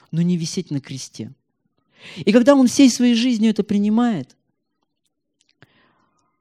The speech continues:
он принимает нашу всю человеческую жизнь. Он умирает, он эту жизнь проводит через смерть,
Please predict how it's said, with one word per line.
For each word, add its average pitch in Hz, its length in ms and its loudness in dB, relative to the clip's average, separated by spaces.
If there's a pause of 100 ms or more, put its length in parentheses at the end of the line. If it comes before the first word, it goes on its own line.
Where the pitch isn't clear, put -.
(180)
он 202 140 6
принимает 269 580 6
нашу 226 260 0
всю - 160 -6
человеческую 190 680 -4
жизнь. 143 420 -6 (1300)
Он 208 280 8
умирает, 180 720 4 (1300)
он 214 180 4
эту 220 200 0
жизнь 208 320 0
проводит 196 500 2
через 156 300 -8
смерть, 208 540 -4